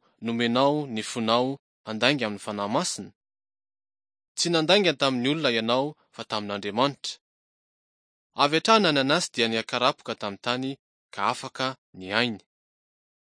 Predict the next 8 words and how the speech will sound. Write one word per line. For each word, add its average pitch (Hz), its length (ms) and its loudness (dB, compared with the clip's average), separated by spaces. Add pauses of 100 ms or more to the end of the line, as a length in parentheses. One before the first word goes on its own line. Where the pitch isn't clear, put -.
(400)
Ary 131 220 4
ireo 165 140 4
zatovo 156 400 2
dia 127 160 2
nitondra 117 420 -2
ny 104 140 -8
faty 143 320 -2
nivoaka 117 460 -4